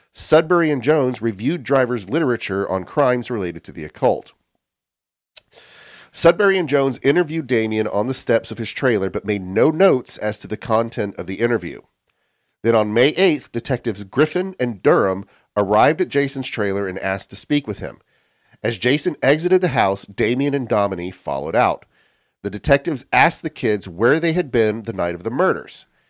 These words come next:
They said that on Wednesday, May fifth, nineteen ninety-three, they had gone to Jason's uncle's house and Jason had cut the lawn. The entire interview took place in Jason's yard. The kids were not told they were suspects.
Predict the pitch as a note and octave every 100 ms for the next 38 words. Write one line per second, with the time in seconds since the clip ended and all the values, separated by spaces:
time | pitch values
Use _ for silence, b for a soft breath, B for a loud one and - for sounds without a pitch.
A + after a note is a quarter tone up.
0 | _ _ G#2 G#2 B2+ A#2 G#2+ F#2 F2 A#2
1 | D3+ - D#3+ E3+ B2+ B2 D#3 - A#2 A2
2 | F2+ G2+ - C3+ B2 C#3 - F#2+ F#2 F#2+
3 | F#2+ E2+ F#2+ F#2 F2 G2+ B2 - D3+ -
4 | D3+ D#3 C3 - F#2+ F#2 - G2 F#2+ F#2
5 | F2+ G#2 G#2 - F2 - F#2+ C3 D#2+ A#1
6 | _ _ _ _ _ - G#2 F#2 - A2+
7 | D3+ F#3 F3 F3 D#3 D#3+ - D3+ - C3
8 | C3 A2 F#2+ G#2 - E3 B2 F2 C2+ C2+
9 | b b b - - A#2 F#2 F2+ E2 F2+
10 | C3 - E3+ E3 E3 E3+ - B2 - -
11 | G2 -